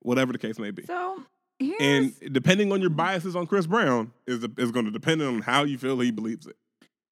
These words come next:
Speaker 2: And this is how I knew that the day was just gonna go downhill from here when it came to social media and when I logged off for real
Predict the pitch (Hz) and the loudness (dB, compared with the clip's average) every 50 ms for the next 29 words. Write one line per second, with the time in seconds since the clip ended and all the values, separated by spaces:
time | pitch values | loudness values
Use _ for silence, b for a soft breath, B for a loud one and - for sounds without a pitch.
0 | - - 311 440 554 539 - 370 311 262 240 233 214 208 196 180 175 175 175 165 | -4 -4 -2 -2 -2 -4 -4 -2 0 2 2 2 2 2 0 0 -2 -4 -4 -4
1 | 175 170 160 170 156 180 180 196 196 190 180 180 160 - 175 170 165 165 156 143 | -6 -6 -6 -6 -4 -2 -2 0 -2 -2 -2 -4 -6 -6 -6 -4 -4 -4 -4 -4
2 | 156 156 165 185 190 180 180 175 - 208 202 180 170 156 143 139 143 147 156 156 | -4 -4 -2 -2 -2 -2 -4 -4 -4 -2 -2 -2 -2 -4 -6 -8 -10 -12 -14 -16
3 | _ - 165 170 165 156 - 185 170 165 160 156 - 165 160 - - 170 160 151 | _ -8 -6 -4 -4 -4 -4 -4 -4 -4 -6 -6 -6 -8 -8 -6 -6 -8 -6 -6
4 | 147 147 147 151 160 165 175 190 185 185 196 190 180 170 170 165 147 - 156 151 | -8 -10 -10 -8 -8 -4 -4 -2 -2 0 -2 -2 -2 -4 -4 -6 -6 -6 -8 -10
5 | 147 151 - - 120 151 151 - 117 127 - | -10 -12 -16 -16 -14 -12 -12 -12 -12 -16 -18